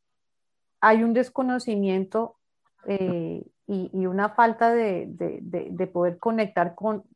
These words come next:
con otro tipo de alimentos, arepas de Boyacá, cocidos, ¿sí?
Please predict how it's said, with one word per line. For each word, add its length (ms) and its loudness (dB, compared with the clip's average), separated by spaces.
con 160 0
otro 220 -2
tipo 240 0
de 80 4
alimentos, 600 -4
arepas 360 -2
de 60 -2
Boyacá, 880 0
cocidos, 760 -4
¿sí? 240 -6